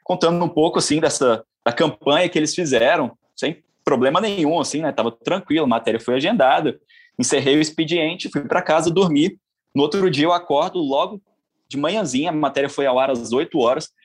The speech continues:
por volta de nove, nove e meia, eu acordo com uma ligação, várias, já tinha várias chamadas perdidas, mas aí quando eu atendi uma, quando eu atendi, uma ligação da Paula Rezende, ela que era na época repórter do G um,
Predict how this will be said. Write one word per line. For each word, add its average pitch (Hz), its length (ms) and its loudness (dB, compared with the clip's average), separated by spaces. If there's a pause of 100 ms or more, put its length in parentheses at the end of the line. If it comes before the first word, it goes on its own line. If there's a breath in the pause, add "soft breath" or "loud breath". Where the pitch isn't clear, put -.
(100)
por 123 140 -4
volta 135 260 0
de 131 220 0
nove, 123 540 4
nove 123 280 -2
e 117 40 -2
meia, 123 360 -2 (460)
eu 127 100 2
acordo 151 560 0 (400)
com 127 280 -2
uma 120 140 2
ligação, 127 600 0
várias, 143 420 0
já 110 140 -2
tinha 127 220 -4 (160)
várias 131 300 0
chamadas 127 340 2
perdidas, 123 640 -2 (340 loud breath)
mas 113 180 0
aí 117 80 2
quando 127 180 0
eu 131 40 4
atendi 135 340 0
uma, 151 240 -2 (200)
quando 123 140 2
eu 120 60 4
atendi, 151 640 0 (140)
uma 147 140 0
ligação 147 600 0
da 147 380 0 (300)
Paula 151 240 2
Rezende, 139 680 -2 (360)
ela 107 180 -2
que 110 320 2
era 110 300 2
na 107 140 0
época 104 240 0
repórter 113 600 -2
do 113 100 0
G 107 140 0
um, 123 300 -2